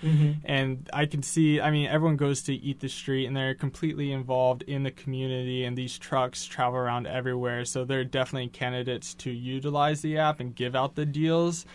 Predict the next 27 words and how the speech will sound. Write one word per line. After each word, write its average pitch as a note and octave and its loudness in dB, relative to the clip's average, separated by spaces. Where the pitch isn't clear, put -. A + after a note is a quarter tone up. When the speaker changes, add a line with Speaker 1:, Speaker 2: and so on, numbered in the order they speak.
Speaker 2:
So C#3+ 2
we C#3 4
could C#3 -2
definitely, D#3 2
and C#3+ 2
not D3+ 4
only D#3 4
that, C3 2
but B2+ -2
Ben C#3+ 2
was C3 -2
pointing C3 -6
out B2+ -2
that B2+ -2
he C3 -6
wants C3 -4
to C#3+ -10
put C3 -2
a B2+ -2
lot C3 4
of B2+ -2
bikes B2 0
at B2+ 0
U C3+ -2
H B2+ -2
Manoa B2+ -2
because B2+ -4